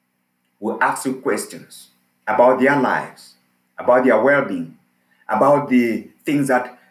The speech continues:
Paul Biya burnt, about their children that are in the graves, about those that have been raped. We will bring every victim, their family, and their sympathizers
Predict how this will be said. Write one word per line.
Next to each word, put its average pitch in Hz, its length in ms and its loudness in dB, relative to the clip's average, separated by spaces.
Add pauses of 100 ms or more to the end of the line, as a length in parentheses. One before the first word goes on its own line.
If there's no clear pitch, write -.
(140)
Paul 110 200 0
Biya 127 340 0
burnt, 143 420 -2 (320)
about 135 260 0
their 131 160 0
children 135 600 -6 (180)
that 131 200 -2
are 123 240 0
in 113 80 -4
the 107 120 -4
graves, 104 520 -4 (220)
about 131 480 -2
those 160 280 0
that 131 140 2
have 113 180 0
been 101 140 -6
raped. 104 360 -4 (400)
We 185 160 -4
will 151 160 0
bring 135 520 -2
every 160 340 0
victim, 143 720 -6 (180)
their 101 140 -2
family, 139 680 -2 (180)
and 104 180 -2
their 107 160 2
sympathizers 127 1160 -4